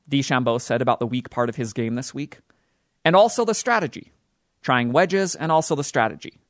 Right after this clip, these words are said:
Trying to understand how to play to certain parts of the fairway so I can get to certain pins effectively.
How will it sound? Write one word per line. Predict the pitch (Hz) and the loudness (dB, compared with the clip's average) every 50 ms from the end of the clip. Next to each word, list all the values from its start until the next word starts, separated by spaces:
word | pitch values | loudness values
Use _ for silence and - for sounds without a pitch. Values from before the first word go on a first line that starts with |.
| _ _ _ _ _ _ _ _ _ _ _ _ _ - | _ _ _ _ _ _ _ _ _ _ _ _ _ -8
Trying | - 170 160 180 208 220 | -4 -2 0 0 0 -2
to | - 254 220 | -4 -6 -6
understand | - 180 180 170 185 175 - - 151 135 131 131 131 | -6 -4 -4 -4 -4 -4 -4 -4 -2 0 0 0 -2
how | 135 - - - 143 156 180 196 | -4 -10 -6 -2 0 0 0 0
to | - 226 233 | -4 -8 -10
play | - - - 139 123 123 123 131 | -10 -8 -6 -4 -4 -2 -4 -6
to | - - 123 | -6 -8 -10
certain | 117 - - 135 123 - 190 | -8 -6 -6 -6 -6 -8 -8
parts | - - - - - - | -8 -8 -8 -8 -10 -10
of | 202 | -12
the | - 190 | -12 -12
fairway | - - 113 117 117 120 120 120 120 _ _ _ _ _ _ _ _ - | -8 -6 -6 -4 -4 -2 -4 -4 -6 _ _ _ _ _ _ _ _ -8
so | - 165 151 | -4 -4 0
I | - 143 147 | 2 0 0
can | - 139 127 | 0 -2 -4
get | 113 147 175 - - | -2 -2 -2 -2 -4
to | - 127 | -10 -12
certain | - - - 156 - - 185 165 | -10 -8 -8 -10 -8 -10 -12 -10
pins | - - 143 127 127 127 123 - | -8 -6 -6 -4 -4 -6 -8 -10
effectively. | - 135 - 143 135 - - 117 - - - _ | -12 -8 -8 -8 -8 -8 -10 -14 -14 -16 -18 _